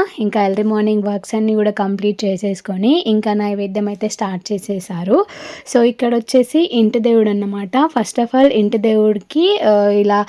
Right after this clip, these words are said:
మంచిగా కడిగేసేసి పువ్వులు, ఓ, అలాగే పసుపు, కుంకుమ, పువ్వులతో అలంకరించేసి పొగ వేసేసి ఇంక ఇక్కడ నైవేద్యాలు పెడతామన్నమాట. ఇప్పుడైతే వాటిని కడిగేసుకుంటున్నాము.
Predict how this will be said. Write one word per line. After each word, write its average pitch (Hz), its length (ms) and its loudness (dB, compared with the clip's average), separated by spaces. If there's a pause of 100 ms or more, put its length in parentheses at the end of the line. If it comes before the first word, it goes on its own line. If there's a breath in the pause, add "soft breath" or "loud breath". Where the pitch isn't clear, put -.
(320 loud breath)
మంచిగా 220 360 2
కడిగేసేసి 214 760 2
పువ్వులు, 226 600 2
ఓ, 233 180 0
అలాగే 220 400 0
పసుపు, 233 460 -2
కుంకుమ, 214 420 0
పువ్వులతో 214 560 0
అలంకరించేసి 208 920 0
పొగ 208 340 -4
వేసేసి 202 580 -4 (400 loud breath)
ఇంక 233 140 6
ఇక్కడ 226 260 2
నైవేద్యాలు 202 640 0
పెడతామన్నమాట. 190 880 -4
ఇప్పుడైతే 254 500 0
వాటిని 208 360 -2
కడిగేసుకుంటున్నాము. 196 1200 -2